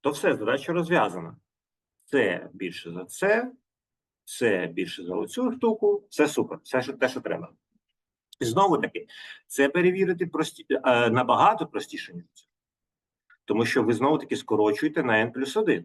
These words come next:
в степені два ен мінус два. Ви тут повністю скорочуєте, тут пару дужечок лишиться, тут пару дужечок лишиться, там три дужки.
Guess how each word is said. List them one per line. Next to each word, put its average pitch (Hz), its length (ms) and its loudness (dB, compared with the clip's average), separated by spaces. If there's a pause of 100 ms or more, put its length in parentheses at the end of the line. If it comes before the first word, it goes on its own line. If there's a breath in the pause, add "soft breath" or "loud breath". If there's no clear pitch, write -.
(120)
в - 60 -20
степені 131 540 -4
два 107 220 2
ен 113 140 2
мінус 110 300 0
два. 85 160 0
Ви - 140 -4
тут 92 160 -12
повністю 113 300 -2
скорочуєте, 254 560 -2
тут 277 260 2
пару 226 240 6
дужечок 196 460 -2
лишиться, - 380 -4
тут 240 260 0
пару 190 240 4
дужечок 165 440 0
лишиться, 143 400 2
там - 220 -2
три 120 200 4
дужки. 98 320 -4